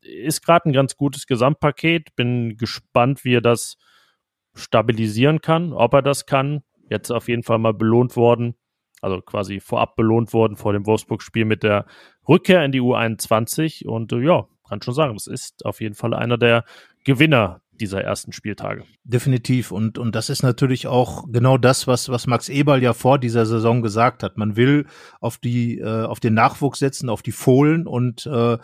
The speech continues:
Speaker 2: während ja Joe Skelly und Luca Netz sind ja eher zugekaufte Talente im auch schon fortgeschrittenen Bereich. Beide haben schon erste Liga gespielt. Aber Jordan Bayer wäre schon einer, der dann absolut, äh, selbst entwickelt ist, ähm, so wie Toni Janschke, so wie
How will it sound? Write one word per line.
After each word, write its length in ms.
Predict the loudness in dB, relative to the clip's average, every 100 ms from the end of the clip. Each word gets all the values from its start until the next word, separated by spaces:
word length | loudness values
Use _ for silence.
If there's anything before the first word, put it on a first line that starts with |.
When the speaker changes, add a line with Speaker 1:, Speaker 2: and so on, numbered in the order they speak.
| -14 -20 _
Speaker 2:
während 180 | -4 0
ja 120 | 0
Joe 260 | 2 4 2
Skelly 400 | 2 2 4 2
und 80 |
Luca 320 | 0 -4 0 0
Netz 240 | 0 -4
sind 180 | -8 -4
ja 140 | -4
eher 280 | -2 -2 -2
zugekaufte 840 | -2 -2 -2 0 2 2 0 -4
Talente 800 | 2 4 6 4 4 4 4 2
im 280 | 0 -2 -2
auch 200 | -2 -4
schon 320 | 0 2 2
fortgeschrittenen 840 | 0 -2 -2 -2 -4 -6 -4 -4 -2
Bereich. 320 | 0 0 0
Beide 220 | 0 2
haben 100 | 0
schon 180 | -2 -6
erste 320 | -4 -6 -6
Liga 280 | -6 0 0
gespielt. 540 | 0 -4 -2 2 2 0 -20 -20 -20 _ _ _
Aber 200 | 0 2
Jordan 300 | 4 2 4
Bayer 320 | 4 4 4
wäre 240 | 4 2 2
schon 260 | 0 -2
einer, 380 | -2 -2 0 0
der 160 | 0 0
dann 240 | 0 -2
absolut, 580 | -6 -8 -2 -2 -2 -6
äh, 220 | -2 2
selbst 320 | 4 2 2
entwickelt 500 | -2 0 -2 -2 -4
ist, 400 | -4 -4 -6 -8 -4
ähm, 600 | 0 2 0 -4 -6 -4
so 180 | -4
wie 100 | -4
Toni 280 | -2 -2 0
Janschke, 360 | -2 -2 -4 -4
so 200 | -4 -2
wie 180 | -4